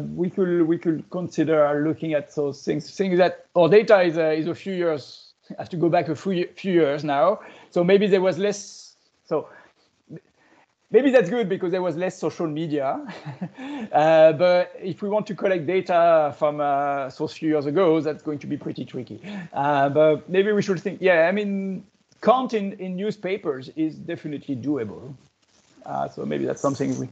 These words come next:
we could, we could look at, especially if you look at the non-sport section.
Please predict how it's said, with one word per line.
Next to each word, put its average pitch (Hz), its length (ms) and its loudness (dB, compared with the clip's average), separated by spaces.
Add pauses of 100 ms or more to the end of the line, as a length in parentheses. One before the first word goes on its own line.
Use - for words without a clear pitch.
we 143 80 -6
could, 131 380 -6
we 143 100 -6
could 139 140 -2
look 127 240 -4
at, - 200 -10 (1000)
especially 202 420 6
if - 120 0
you 190 60 6
look 180 160 4
at 160 80 4
the 165 100 0
non-sport 165 540 -2
section. 131 380 -8